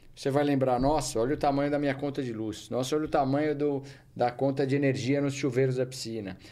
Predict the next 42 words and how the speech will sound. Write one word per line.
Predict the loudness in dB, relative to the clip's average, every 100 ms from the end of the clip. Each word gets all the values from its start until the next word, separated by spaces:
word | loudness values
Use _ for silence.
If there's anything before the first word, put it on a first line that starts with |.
| -20 -20 -2
Olha | 2 4 4
a, | 4 2 2 2 2 0
a |
conta | -2 2 4 4 2 0
de | 0
material | 0 0 2 4 6 6
de | 2
limpeza. | -2 0 2 4 4 0 -6 -12 -18 -20 -20 -20 -12
É, | -4 -2 0 -2 2
olha | 2 4
a | 2
conta | 0 2
de | 0
tratamento | 0 0 2 2 0 0
da | 0 2
água." | 4 2 0 -2 -8 -14 -20 -20 -20 _ -14
É, | -10 -8 -6 -6 -6 -8 -10 -14 -12
e, | -8
e | -6
são | 0 0
coisas | 2 0 0 -2 -6
recorrentes, | -4 0 2 2 2 -2 -10 -16 -20 -20 _ -10
né? | -10 -10 -14 -20 -20 -16
Então, | -14 -2 2 2 -2 -12 -20 -14
se | -8 -4 2
a, | 4 2 0
se | -4
a | -2
pessoa | -2 -2 2 2
não, | 2 0 -2
não | -2 -2
conseguir | -2 -4 -2
separar | 0 0 0 2 4 2
bem | 2 2
o | 0
centro | 0 0 0 -2
de | -6
custo | -6 -6 -6 -2
dela | 0 0
dentro | -2 -4 -4
da | -6
academia | -6 -6 -6 -2 -4